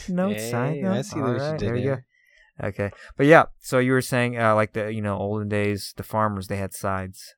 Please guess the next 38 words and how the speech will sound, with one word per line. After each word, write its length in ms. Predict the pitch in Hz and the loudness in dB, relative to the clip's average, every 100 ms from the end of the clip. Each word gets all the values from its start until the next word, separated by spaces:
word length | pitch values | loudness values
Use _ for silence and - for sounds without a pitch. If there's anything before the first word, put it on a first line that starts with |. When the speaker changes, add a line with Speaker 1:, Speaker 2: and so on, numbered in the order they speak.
| _ | _
Speaker 1:
So 200 | - 113 | -12 -8
again, 280 | 107 135 117 | -6 -6 -6
like, 180 | 104 98 | -8 -10
when 220 | 107 117 | -8 -6
they're, 380 | 117 117 110 107 - | -4 -2 -4 -6 -10
when 260 | 131 113 110 | -10 -6 -4
they're 260 | 110 107 | -2 -2
reaping 520 | 95 110 143 - 135 127 | -6 -6 -8 -8 -10 -6
out 220 | 127 - | -8 -6
there 140 | 123 | -6
in 120 | 117 | -6
the 60 | 95 | -10
field, 520 | - 139 123 110 110 - | -10 -8 -4 -4 -8 -12
right, 220 | 107 107 | -8 -6
they 160 | 110 110 | -4 -2
ha-, 180 | 123 - | -4 -8
wh-, 200 | 113 117 | -10 -8
what 180 | 110 113 | -6 -4
are 100 | 123 | -2
they 100 | 120 | -4
doing? 300 | 117 147 101 | -4 -4 -4
They 120 | 95 | -8
have 220 | 110 107 | -8 -10
to 120 | - 92 | -10 -14
rotate 720 | 92 95 101 107 - 113 - | -12 -8 -6 -6 -8 -12 -8
their 100 | 104 | -12
torso, 580 | - 120 127 - 95 | -6 -6 -6 -10 -12
right? 240 | 90 98 123 | -10 -10 -8
And 100 | 135 | -6
again, 240 | 151 160 | -4 -4
it's 160 | 123 - | -4 -6
not 140 | 165 | -6
a 60 | 110 | -6
very 520 | 95 117 110 104 90 - | -6 -2 -2 -2 -8 -14
harsh 480 | - - 107 104 - | -14 -8 -8 -8 -14
movement. 380 | 110 107 117 104 | -16 -12 -12 -12
It's 220 | - - - | -14 -20 -6
gentle, 440 | 110 117 92 87 | -6 -6 -14 -18